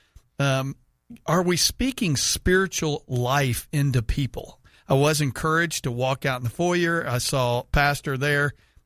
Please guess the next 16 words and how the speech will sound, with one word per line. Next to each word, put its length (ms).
uh, 160
greeting 420
people 380
and 100
talking 340
to 60
people. 540
Uh, 100
li-, 320
line 340
was 120
a 40
little 160
longer 300
than 120
I, 100